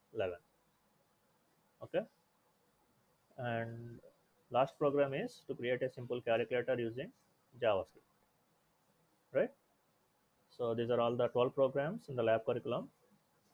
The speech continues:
And finally, the software requirements, the, the software that you are going to use in this lab, one is Notepad plus plus, which is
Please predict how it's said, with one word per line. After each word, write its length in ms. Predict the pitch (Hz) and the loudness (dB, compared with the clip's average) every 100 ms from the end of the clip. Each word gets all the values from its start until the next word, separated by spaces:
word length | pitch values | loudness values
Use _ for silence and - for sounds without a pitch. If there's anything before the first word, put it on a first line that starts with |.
| _ _ _ _ _ _ _ _ _ _ _ _ _ _ _ _ _ | _ _ _ _ _ _ _ _ _ _ _ _ _ _ _ _ _
And 220 | 123 117 - | -10 -8 -2
finally, 300 | 131 135 147 | 0 0 0
the 120 | 139 | 2
software 340 | 127 120 135 | 2 2 0
requirements, 580 | 127 120 123 123 160 226 - - | -2 -2 -4 -4 -6 -10 -16 -6
the, 500 | 120 113 110 110 107 - - 110 | 0 4 6 4 0 -8 -10 -8
the 80 | |
software 380 | 110 120 123 123 | -4 -4 0 0
that 140 | 120 117 | 2 0
you 100 | 117 | -2
are 40 | |
going 280 | 117 113 117 | -2 -4 -2
to 80 | 117 | -4
use 180 | 113 | -4
in 80 | 113 | -4
this 120 | 110 113 | -6 0
lab, 220 | 117 190 | 0 -2
one 240 | 196 117 117 | -4 -6 -4
is 220 | 113 117 - - | -6 -6 -10 -12
Notepad 400 | 117 113 123 113 | -8 -4 -2 -2
plus 160 | 117 113 - | 0 -2 0
plus, 180 | 147 190 - | -2 -2 -10
which 180 | 117 - | -12 -6
is 200 | 110 | -4